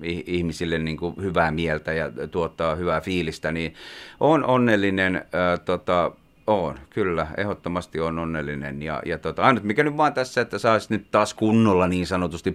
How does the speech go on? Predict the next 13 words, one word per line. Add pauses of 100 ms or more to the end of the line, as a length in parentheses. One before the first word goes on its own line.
(120)
pyörät (100)
pyörimään,
kun
meillä
oli
ennen
koronaa
aika
hyvä
meininki,
saatiin
päälle,
mutta